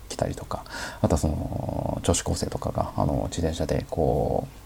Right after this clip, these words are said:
う、やってきたりだとかっていうのが結構あると思うんですけれども、やっぱりあの、近隣の、あの、契約してる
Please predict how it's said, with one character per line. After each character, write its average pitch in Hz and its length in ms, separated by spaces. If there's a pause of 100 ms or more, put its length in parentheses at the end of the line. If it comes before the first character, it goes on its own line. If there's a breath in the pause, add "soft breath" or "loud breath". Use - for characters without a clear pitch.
(140)
う、 - 20
や 85 60
っ - 40
て - 60
き - 80
た - 80
り - 80
だ - 100
と - 80
か 78 120
っ - 20
て - 180
い 73 40
う - 20
の - 80
が - 160
結 - 160
構 - 140
あ 85 40
る 85 60
と 82 80
思 78 100
う - 20
ん 78 40
で - 60
す - 80
け - 80
れ - 60
ど - 80
も、 92 220 (680 loud breath)
や - 80
っ 139 60
ぱ - 80
り 151 80
あ 107 80
の、 92 180
近 117 260
隣 113 140
の、 107 360
あ 101 80
の、 95 220
契 104 140
約 95 220
し - 60
て 101 100
る 98 260